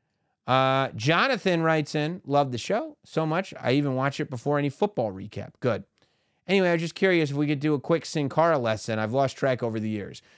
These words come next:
No, I'm not doing it now, but I should have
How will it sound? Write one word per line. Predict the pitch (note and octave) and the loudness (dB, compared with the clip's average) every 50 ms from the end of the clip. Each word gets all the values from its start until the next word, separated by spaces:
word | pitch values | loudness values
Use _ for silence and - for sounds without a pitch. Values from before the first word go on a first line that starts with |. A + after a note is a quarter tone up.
| _ _ - | _ _ 2
No, | C#3 D#3+ F3+ F#3+ F#3 D#3 B2+ | 4 6 6 6 6 4 4
I'm | B2 C#3 | 4 4
not | D#3+ E3 D3+ | 2 4 4
doing | F3 E3+ D#3 | 4 4 4
it | D3+ D3 | 4 2
now, | C3+ C3+ C3 B2 A#2 A2 G#2+ G#2 G2 G2+ - _ _ _ _ _ _ _ _ - | 2 2 2 2 4 2 2 0 0 -4 -8 _ _ _ _ _ _ _ _ 6
but | E3 D#3+ D3 C3+ - - | 6 8 6 6 2 2
I | - C3+ C3+ | 0 0 0
should | B2 - - G#3 F#3+ D3+ | 2 4 4 6 6 6
have | C3+ A#2 G#2+ G#2 G#2 G#2 | 4 2 0 0 -4 -8